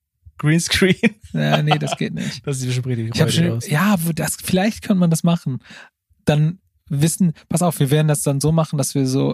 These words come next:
Speaker 2: wir würden, wir werden dann faken, dass wir, äh, in die States geflogen sind und da alles gedreht haben und nur die Podcast-Hörer wissen, dass das alles fake ist.
Speaker 1: Ah, mega gut.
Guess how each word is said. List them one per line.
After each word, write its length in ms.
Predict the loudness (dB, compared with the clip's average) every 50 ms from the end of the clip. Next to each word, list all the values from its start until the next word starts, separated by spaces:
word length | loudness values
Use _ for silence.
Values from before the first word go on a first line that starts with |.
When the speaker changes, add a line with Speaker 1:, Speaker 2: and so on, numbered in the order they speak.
| -4 _ -2
Speaker 2:
wir 180 | -2 -2 -2
würden, 320 | 0 -2 -2 0 -2 -2 -2
wir 140 | -2 0
werden 180 | 0 0 -2 0
dann 180 | -2 -4 -4 -4
faken, 540 | -6 -4 -2 0 0 0 0 -2 -2 -2 0
dass 220 | 0 0 -2 -2
wir, 380 | 0 0 0 2 0 -2 -2 -4 -4
äh, 260 | -2 -2 0 0 -2 0
in 80 | 0
die 80 | 0 0
States 440 | -2 0 2 2 2 2 0 -2 -4
geflogen 540 | -6 -4 -2 0 0 0 0 -2 -2 -2
sind 220 | 0 0 -2 -2 -2
und 160 | -4 -2 -2
da 200 | -2 -2 -2 0
alles 240 | 0 0 0 0 -2
gedreht 420 | -2 -2 0 0 0 0 0 0
haben 220 | -2 -2 -2 -4 -6 -10 -16 -8 -2
und 260 | 0 2 4 4 4 4
nur 220 | 6 4 4 4
die 100 | 2 0
Podcast-Hörer 1000 | 0 0 -2 -2 -2 -2 -2 -2 -2 -4 -4 -2 -2 -2 -2 -2 -2 -2 -2 0
wissen, 420 | 0 0 0 0 -4 -4 -4 -4 -4 _
dass 180 | -6 -6 -6 -6
das 160 | -6 -8 -8
alles 300 | -6 -6 -6 -6 -8 -8
fake 300 | -6 -6 -6 -6 -6 -6
ist. 120 | -4 -2
Speaker 1:
Ah, 40 | -2
mega 240 | 0 2 2 2 2
gut. 260 | 0 -2 -4 -6 -8